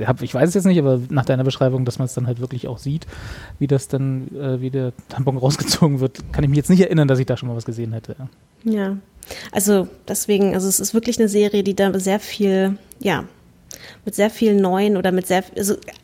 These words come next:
Speaker 2: Sachen, die eigentlich ja schon immer da waren, aber sie zeigt das halt einfach nochmal auf eine ganz andere Art und Weise und eine viel explizitere Form und,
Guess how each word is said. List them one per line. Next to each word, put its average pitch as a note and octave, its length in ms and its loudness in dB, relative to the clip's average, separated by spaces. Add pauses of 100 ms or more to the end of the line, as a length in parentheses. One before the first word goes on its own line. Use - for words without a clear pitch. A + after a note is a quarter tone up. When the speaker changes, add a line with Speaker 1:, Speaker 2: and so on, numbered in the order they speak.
(140)
Speaker 2:
Sachen, A#3+ 500 2
die G#3 160 -2
eigentlich A#3+ 320 4
ja A3 80 2
schon - 160 -2
immer A3+ 220 2
da G#3 320 -2
waren, F#3+ 260 0
aber F#3+ 180 2
sie - 200 -4
zeigt - 340 0
das A3 140 0
halt G#3 100 0
einfach G3 240 0
nochmal G3 260 2
auf - 120 -6
eine F#3+ 80 0
ganz F#3 240 0
andere G3 380 0
Art F3 200 0
und F3 160 -4
Weise F3+ 380 2
und F3 60 0
eine F3 100 0
viel - 320 0
explizitere - 760 -2
Form F#3+ 420 -2
und, F#3 160 -2